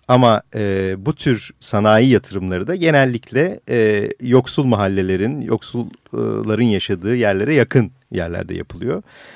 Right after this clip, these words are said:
Ve yani bu tabii araştırmada çok net bir şekilde belirtilmiş değil ama sonuçta bunu da bir miktar söylüyorlar. Hani dört yüz milyon kişi elektriksiz yaşıyor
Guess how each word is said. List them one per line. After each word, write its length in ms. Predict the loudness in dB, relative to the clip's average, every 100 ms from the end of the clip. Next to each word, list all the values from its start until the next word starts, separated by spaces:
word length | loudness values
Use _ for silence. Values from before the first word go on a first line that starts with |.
| -20 _
Ve 320 | 2 4 4 4
yani 240 | 0 0
bu 80 | -4
tabii 300 | 0 2 0 0
araştırmada 640 | 0 0 -2 -2 2 0
çok 220 | 0 -4 _ -6
net 340 | 0 0 -2
bir 40 |
şekilde 420 | -10 -8 -6 -6 -4
belirtilmiş 600 | -4 -4 -8 -10 -10 -6
değil 200 | -6 -2
ama 200 | 0 0
sonuçta 540 | 0 -2 -4 -2 -2 -2 -6 _ -8
bunu 180 | -2 2
da 100 | 2
bir 80 | 2
miktar 440 | -2 0 0 0 -4 -10
söylüyorlar. 680 | -2 0 0 0 -2 -4 -8 _ -8
Hani 140 | 2
dört 200 | 2 0
yüz 140 | -10 -8
milyon 260 | -6 -6
kişi 160 | -8 -10
elektriksiz 520 | -10 -12 -16 -12 -6
yaşıyor 420 | -6 -4 -4 -4